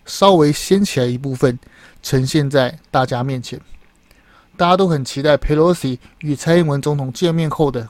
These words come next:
国际记者会与联合声明，还有佩洛西离开台湾之后，中共可能有什么举动。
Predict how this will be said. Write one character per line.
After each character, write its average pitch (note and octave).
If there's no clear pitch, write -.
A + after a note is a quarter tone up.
国 C3+
际 E3
记 D#3+
者 B2
会 C3+
与 C#3
联 C3+
合 C#3+
声 C3+
明， B2+
还 -
有 C#3
佩 C#3+
洛 F3
西 C#3+
离 C#3
开 D#3
台 C#3+
湾 F3
之 E3
后， D#3
中 E3+
共 E3+
可 C3
能 C3+
有 C#3
什 B2
么 C3
举 B2
动。 C3+